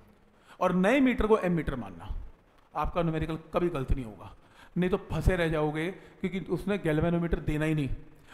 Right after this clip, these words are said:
उसने एमीटर और एमीटर की बात करनी है, तुम कहोगे, "सर, कहाँ है मेरा गैल्वेनोमीटर?" वो तो पता नहीं कौन से मीटर की बात कर रहा है,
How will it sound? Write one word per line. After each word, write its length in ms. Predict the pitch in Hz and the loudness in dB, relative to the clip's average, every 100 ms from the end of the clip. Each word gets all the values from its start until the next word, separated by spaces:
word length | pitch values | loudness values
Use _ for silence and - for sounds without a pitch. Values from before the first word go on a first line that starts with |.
| - | 0
उसने 420 | 190 190 214 208 - | 0 2 0 0 -2
एमीटर 600 | 214 220 202 196 196 214 | 0 2 2 2 2 4
और 300 | 202 196 - | 2 0 0
एमीटर 360 | 214 226 220 208 | 0 2 2 -2
की 120 | 202 | 0
बात 220 | 170 175 - | -2 -2 -4
करनी 220 | 170 185 | 0 0
है, 80 | 185 | 0
तुम 200 | 196 190 | 0 0
कहोगे, 220 | 196 202 | 0 4
"सर, 120 | 208 | 4
कहाँ 220 | - 165 | 4 -2
है 120 | 190 | 0
मेरा 160 | 196 196 | 0 0
गैल्वेनोमीटर?" 680 | 185 180 185 180 170 160 139 - - - | 0 0 2 2 0 -2 -4 -8 -18 -4
वो 120 | 165 | -2
तो 100 | 190 | -2
पता 180 | 190 190 | -4 -4
नहीं 120 | 214 | -2
कौन 180 | 220 185 | 0 0
से 140 | 208 | 2
मीटर 220 | 202 196 190 | 2 2 0
की 100 | 185 | 0
बात 200 | 170 170 | 0 0
कर 140 | 170 | -2
रहा 120 | 175 | 0
है, 140 | 220 | -2